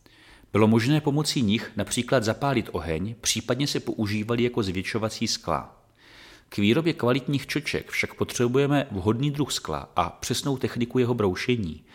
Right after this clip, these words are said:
Proto se první brýle objevily až koncem dvanáctého století v severní Itálii a první dalekohledy před začátkem sedmnáctého století v Nizozemí. Také příroda dokázala pomocí evoluce vyvinout čočku jako součást oka obratlovců či chobotnic.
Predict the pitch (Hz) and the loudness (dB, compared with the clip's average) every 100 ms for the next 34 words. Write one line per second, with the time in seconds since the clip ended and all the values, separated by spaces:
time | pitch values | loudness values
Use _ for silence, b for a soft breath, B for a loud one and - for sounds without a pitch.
0 | B B B B 98 - 131 147 123 123 | B B B B -4 -2 -2 0 0 0
1 | 151 123 95 90 87 101 110 113 120 139 | 2 2 2 0 -2 2 4 4 2 0
2 | - - - 110 135 117 113 120 - 139 | -2 -2 -2 0 0 0 0 0 -2 -4
3 | 143 - 95 90 - - - 104 113 139 | -4 -2 -2 -2 -6 -10 -2 -2 0 -2
4 | - 101 90 85 82 82 - - - 110 | -4 -4 -4 -4 -6 -8 -10 -10 -4 -2
5 | 131 110 92 - 92 87 82 95 - - | 0 2 0 0 -2 -2 -4 -6 -10 -4
6 | 113 117 113 113 - 123 113 113 110 110 | -2 0 -2 -4 -4 -6 -2 -2 -2 -2
7 | - 120 110 - 95 - 107 95 90 101 | -4 -8 -8 -4 -6 -4 -4 -4 -2 -2
8 | 95 80 73 - B B B B B B | 0 -4 -8 -16 B B B B B B
9 | B - 135 127 - 117 143 104 92 101 | B -2 0 -2 -2 0 2 0 -2 -2
10 | 101 113 117 110 120 - - 104 92 87 | 0 0 -2 -2 -4 -4 -6 -4 -2 -2
11 | - - 82 90 107 120 - - 90 - | -4 -8 -6 -4 -2 -2 -4 -8 -6 -6
12 | - 76 - - 92 90 - 104 104 131 | -12 -14 -14 -6 -4 -4 -2 -2 -2 -4
13 | 123 - - - 135 101 101 95 98 - | -4 -6 -8 -2 -2 0 0 0 -4 -6
14 | - 101 - 110 98 90 87 - 78 - | -4 -4 -4 -4 -2 -2 -2 -6 -12 -10
15 | - | -10